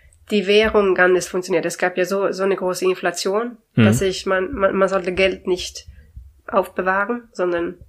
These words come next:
Speaker 1: nutzen. Also,
Speaker 2: Ja.
Speaker 1: äh, spenden. Nein, nicht spenden, äh, spend the money.
Speaker 2: Ja.
Speaker 1: Die Toiletten waren anders, weil man sollte das Papier nicht in die Toilette schmeißen, sondern in eine Kiste daneben, oder?
Speaker 2: Okay.
Speaker 1: <laughs> Ähm,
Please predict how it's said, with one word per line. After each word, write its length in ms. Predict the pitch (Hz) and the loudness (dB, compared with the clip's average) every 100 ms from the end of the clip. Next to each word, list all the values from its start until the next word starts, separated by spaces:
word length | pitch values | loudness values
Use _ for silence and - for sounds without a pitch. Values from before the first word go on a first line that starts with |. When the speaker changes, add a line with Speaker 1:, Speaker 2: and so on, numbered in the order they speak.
| _ | _
Speaker 1:
nutzen. 440 | 196 190 - 175 - - - | -6 -6 -6 -12 -12 -18 -10
Also, 140 | 170 | 0
Speaker 2:
Ja. 200 | 165 208 | 4 4
Speaker 1:
äh, 240 | 104 - - | 2 -4 -6
spenden. 540 | - 190 180 175 - - | -2 -2 -2 -6 -12 0
Nein, 160 | 202 208 | 4 4
nicht 120 | 202 | 4
spenden, 320 | 190 165 165 | 0 0 0
äh, 220 | 170 170 165 - | -2 -2 -6 -14
spend 320 | - 180 170 | -4 -2 0
the 60 | 165 | 0
money. 320 | 165 160 - - | -2 -4 -8 -6
Speaker 2:
Ja. 240 | - 110 104 - - | 2 2 2 -4 -20
Speaker 1:
Die 160 | - - | -20 -8
Toiletten 460 | - 202 220 240 170 | -2 0 2 2 2
waren 180 | 165 | 2
anders, 300 | 165 165 170 | 2 0 0
weil 120 | 180 175 | 0 0
man 140 | 185 | 0
sollte 220 | 190 190 | 0 -2
das 160 | 185 185 | -4 -4
Papier 340 | 202 190 220 | -8 -2 0
nicht 280 | 208 202 - | 2 2 -2
in 260 | 196 190 185 | -2 -2 -2
die 140 | 185 | -4
Toilette 560 | - 196 214 214 175 165 | 0 2 2 2 0 0
schmeißen, 440 | - 170 175 180 | -2 -6 -6 -8
sondern 280 | 175 175 185 | -6 -4 -2
in 120 | 180 | -4
eine 220 | 180 180 | -4 -6
Kiste 460 | 175 208 202 190 180 | -6 -4 -4 -4 -4
daneben, 500 | 180 180 196 165 - | -2 -2 -2 -2 -2
oder? 180 | 175 113 | 2 2
Speaker 2:
Okay. 280 | - 113 120 | 4 4 4
Speaker 1:
<laughs> 400 | - - - - | 0 -4 0 4
Ähm, 380 | 185 175 190 | 4 6 4